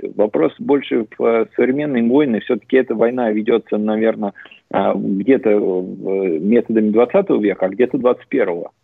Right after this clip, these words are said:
То есть тут синтез такой, да? А, вот. Ну, такой симбиоз, точнее, не синтез даже, да?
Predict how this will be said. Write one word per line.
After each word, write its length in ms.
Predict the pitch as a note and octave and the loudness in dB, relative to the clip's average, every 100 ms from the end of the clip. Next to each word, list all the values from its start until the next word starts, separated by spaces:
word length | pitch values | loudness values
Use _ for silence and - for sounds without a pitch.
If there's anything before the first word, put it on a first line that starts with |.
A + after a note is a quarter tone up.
| _ - | _ -12
То 60 | F#2+ | -12
есть 100 | - | -8
тут 140 | G2+ - _ _ _ _ _ - | -10 -10 _ _ _ _ _ -2
синтез 280 | B2 - - | -2 -4 -4
такой, 280 | F#2+ - D3 | -4 -2 0
да? 180 | C3 - - - D#3+ | 0 0 -8 -14 -4
А, 180 | A#2+ G#2+ | 0 2
вот. 320 | G#2+ G2+ G2 | 4 2 0
Ну, 80 | B2 | -2
такой 220 | B2 B2 - | 0 0 -2
симбиоз, 340 | A#2 C3+ G#2 - | -2 2 0 -2
точнее, 280 | G#2 F#2 F#2 | -10 -8 -8
не 120 | F#2+ | -6
синтез 280 | G#2 F2 E2+ | -8 -8 -8
даже, 200 | E2 E2 | -8 -6
да? 140 | F2+ | -4